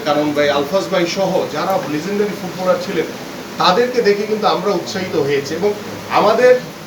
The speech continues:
যারা, আহ, বর্তমানে খেলোয়াড় রয়েছেন তারও একসময় এক্স হয়ে যাবে। এখন যারা উঠতি বয়সে যারা রয়েছেন তারাও ভবিষ্যতে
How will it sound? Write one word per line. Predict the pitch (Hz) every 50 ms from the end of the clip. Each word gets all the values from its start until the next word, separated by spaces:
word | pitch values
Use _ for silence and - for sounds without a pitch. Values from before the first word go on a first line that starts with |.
| - - - -
যারা, | - 156 160 165 190 202
আহ, | 208 208 202 - - - - - - - - - - - - - - - - - - 143 139 139 139 135 151
বর্তমানে | 170 175 - - 214 202 202 196 202 202 202 - -
খেলোয়াড় | - 175 185 202 208 196 180
রয়েছেন | 180 180 180 175 - 214 208 208 - - - - -
তারও | 151 156 185 214 202 180
একসময় | - - - 196 185 185 180 151
এক্স | 151 - - -
হয়ে | 175 170 156 147
যাবে। | 139 139 143 143
এখন | 165 185 185 175 - 151
যারা | 156 156 175 175 170 170
উঠতি | - - - - 214 196
বয়সে | 170 175 170 165 - - 175 143
যারা | 156 156 156 156
রয়েছেন | 147 156 165 175 170 - 202 196 -
তারাও | 156 147 156 185 202 165 160
ভবিষ্যতে | 170 190 185 - - 180 160 170